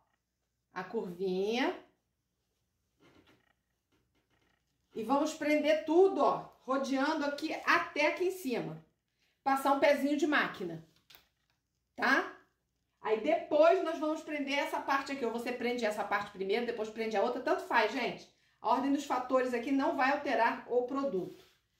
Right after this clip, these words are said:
tá certo? Então, vou prender essa parte aqui, depois eu mostro como prender a outra. Pronto, gente, já cortei.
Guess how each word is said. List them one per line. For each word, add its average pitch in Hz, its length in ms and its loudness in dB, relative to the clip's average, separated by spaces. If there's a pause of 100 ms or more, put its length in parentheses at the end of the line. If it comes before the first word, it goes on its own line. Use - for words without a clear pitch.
(140)
tá 160 120 -16
certo? 285 500 0 (560)
Então, 233 220 -2
vou 311 180 6
prender 302 340 2
essa 285 180 -2
parte 240 360 -2
aqui, 294 180 -4
depois 311 280 -2
eu 311 120 4
mostro 285 280 0
como 285 180 -2
prender 294 360 2
a 311 60 2
outra. 185 320 0 (1500)
Pronto, 233 280 -12
gente, 180 220 -12
já 254 120 -6
cortei. 233 800 2